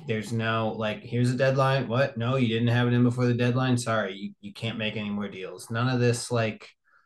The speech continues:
weird, like, pe-, anyway, people try and do weird things.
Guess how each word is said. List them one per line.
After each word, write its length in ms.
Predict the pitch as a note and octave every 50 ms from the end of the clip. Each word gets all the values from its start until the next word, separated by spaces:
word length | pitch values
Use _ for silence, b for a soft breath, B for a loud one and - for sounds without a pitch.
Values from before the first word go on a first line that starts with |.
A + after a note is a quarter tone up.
| _ _ _ _
weird, 540 | - A2+ B2 A#2+ A#2+ A#2+ A#2+ A#2+ A#2 A2+ -
like, 260 | A#2+ A#2+ A#2+ - -
pe-, 200 | - C#3+ D3+ D3+
anyway, 440 | D3 D3+ C#3+ B2+ A2+ G#2 G2+ G2 - -
people 220 | - D#3 D3 E3 D3
try 180 | - E3 D3
and 100 | C#3 C#3
do 120 | C3 C3 B2+
weird 240 | A#2+ A#2+ A#2 G#2+ G#2
things. 560 | A2 G#2+ G#2+ G#2+ A2 A2 - - - -